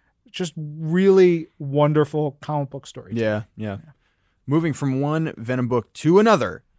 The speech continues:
Speaker 2: I have Venomized number one. This is a continuation of the incredible Venom events that we've been treated to in recent months, starting with Venom Inc, then moving to Poison X, and now we're in Venomized, which is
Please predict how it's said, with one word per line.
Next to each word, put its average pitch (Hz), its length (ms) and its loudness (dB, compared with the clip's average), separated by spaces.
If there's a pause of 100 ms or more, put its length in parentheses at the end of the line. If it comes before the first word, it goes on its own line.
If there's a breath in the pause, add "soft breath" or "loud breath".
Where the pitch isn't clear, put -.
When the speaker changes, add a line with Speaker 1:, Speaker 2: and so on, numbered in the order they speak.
(160)
Speaker 2:
I 117 160 -4
have 110 340 -4
Venomized 143 1000 -2
number 175 760 0 (180)
one. 113 680 -2
This 135 240 -6
is 123 240 -6
a - 60 -10
continuation 139 920 -4
of 110 460 -4
the 117 240 -6
incredible 117 540 -6
Venom 110 340 -4
events 107 340 -8
that 110 140 -6
we've 107 180 -10
been 107 120 -10
treated 104 360 -10
to 110 180 -6
in 101 120 -6
recent 104 320 -8
months, 104 380 -10 (260 soft breath)
starting 110 240 -6
with 98 120 -8
Venom 101 240 -10
Inc, 233 320 2
then 113 140 -6
moving 98 220 -8
to 104 60 -14
Poison 95 360 -14 (100)
X, 202 340 -2
and 127 120 -4
now 131 180 -4
we're 113 140 -8
in 104 100 -8
Venomized, 117 720 -8 (280 soft breath)
which 117 240 -10
is 107 280 -8